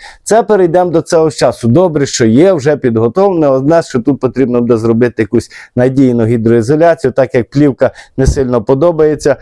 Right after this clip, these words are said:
було мало води. Упав сюди, <laughs> був перший осінню, я чую, ходю щось, скаулит, скаулит. Подер плю-, плівку ту, коротше, або потрібно буде нормально огородити. Б-, ну, це гарно все, але ще ж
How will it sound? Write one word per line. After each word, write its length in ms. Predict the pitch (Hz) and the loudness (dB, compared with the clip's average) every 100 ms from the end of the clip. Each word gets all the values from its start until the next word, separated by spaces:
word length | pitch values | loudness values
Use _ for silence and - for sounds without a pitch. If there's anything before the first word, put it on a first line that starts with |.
| - - - | -10 -12 -2
було 260 | 135 156 | 0 2
мало 400 | 143 151 135 131 | 2 2 2 0
води. 440 | 120 131 147 202 202 - _ - _ - _ - 135 | 0 0 2 0 -2 -16 _ -20 _ -20 _ -6 -4
Упав 420 | 135 185 160 127 | 0 2 2 2
сюди, 400 | 165 143 - 240 | -2 0 2 2
<laughs> 80 | 160 | 2
був 320 | 160 139 - | 0 -2 0
перший 500 | 208 185 - 175 170 | 2 2 0 0 2
осінню, 520 | 175 170 - 156 156 | 2 0 0 0 2
я 140 | 147 | 2
чую, 340 | 143 175 156 135 | 2 2 2 2
ходю 320 | 135 127 120 | 0 0 0
щось, 240 | - 120 | 0 0
скаулит, 520 | - 127 143 165 156 - | 0 -2 0 0 0 -2
скаулит. 580 | 127 127 127 120 - | 0 2 2 0 -2
Подер 380 | 151 170 175 131 - | -2 0 0 -2 0
плю-, 280 | 175 220 165 | 2 2 2
плівку 440 | 190 233 208 - | 0 2 2 -2
ту, 240 | 165 185 - - - | 0 -2 -2 -18 -16
коротше, 440 | - 151 170 - - | -4 -2 -2 -2 -2
або 300 | 123 123 190 | 0 2 0
потрібно 480 | 190 123 131 139 131 | 0 -2 0 0 0
буде 180 | 113 120 | 0 0
нормально 540 | 117 117 113 107 107 | 0 0 0 0 0
огородити. 640 | 101 113 120 135 180 - 147 - - - | 0 0 0 0 -2 -2 -8 -10 -16 -2
Б-, 240 | 117 113 | 0 2
ну, 240 | 135 120 | 2 0
це 180 | 95 143 | -2 -2
гарно 340 | 143 170 135 110 | 0 -2 -2 -4
все, 200 | - 107 | 0 0
але 180 | 110 | 0
ще 160 | 107 120 | -2 -4
ж 140 | - | -4